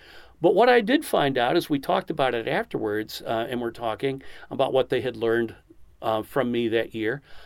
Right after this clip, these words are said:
They could recall every cotton-picking story I ever told. I was, like, just, uh, uh, just aghast at how much they recalled of all these little stories that I said. So at that point,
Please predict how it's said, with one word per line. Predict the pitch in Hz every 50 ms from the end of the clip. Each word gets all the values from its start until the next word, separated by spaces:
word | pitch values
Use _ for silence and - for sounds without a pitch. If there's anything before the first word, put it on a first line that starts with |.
| - - -
They | - - 294 349
could | 330 - 226 185 139 123
recall | 135 131 123 - - - - 190 185 190 190 196 -
every | 196 185 185 180 160 139 123
cotton-picking | 117 - - 180 208 214 190 151 143 - - 190 175 - 151 135 117
story | - - - 226 294 339 320 233 160 139
I | 131 131
ever | 131 139 139 117 123 123
told. | 120 - - 254 349 370 - 127 - - - - - - - - - - - - - - - - -
I | 151 160
was, | 165 165 160 156 -
like, | 156 139 135 135 135 - - _ _ - - - -
just, | 151 - 147 - - - - - - - - - - _ -
uh, | 156 147
uh, | 165 - 170 160 - - - - - - - - 160
just | - 170 151 -
aghast | 151 117 107 151 - 285 330 330 - -
at | 156 -
how | - - 190 233
much | 233 214 190 - -
they | - 175 170
recalled | 165 175 - - 131 120 127 170
of | 196 -
all | - 127 147 202
these | 262 285 277 - - - - - - - -
little | 170 196 262 -
stories | - - - 320 349 381 392 359 277 269 -
that | 127 113
I | 101 101
said. | - - - - - - - - - - _ _ _ - - - - - -
So | - - 202 170
at | 143 -
that | - 226 302 311 -
point, | - - 339 359 349 175 117 - - - - -